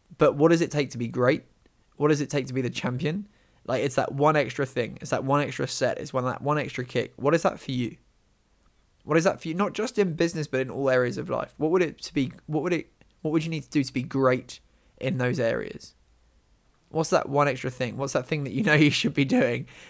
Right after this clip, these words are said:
that's gonna add to that? You know, where, you know, if it's in business, is it that, it's not,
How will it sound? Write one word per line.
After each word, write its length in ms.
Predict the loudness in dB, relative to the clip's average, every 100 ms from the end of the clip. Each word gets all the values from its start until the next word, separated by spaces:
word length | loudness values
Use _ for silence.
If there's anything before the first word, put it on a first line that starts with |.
| -4
that's 160 | -4 0
gonna 200 | -2 0
add 220 | 2 2
to 140 | 0 -4
that? 220 | -4 -6 _ _ _ _ _ _ _ _ _ _ _ _ -6
You 80 | 0
know, 120 | 2
where, 180 | 2 2
you 80 | 0
know, 80 | 0
if 200 | 0 -2
it's 180 | -2 -2
in 220 | -2 -2
business, 400 | -2 -2 -6 -6
is 100 | -4
it 140 | -2
that, 300 | -2 -2 -4 -12 _ _ -6
it's 140 | -2
not, 180 | 0 -2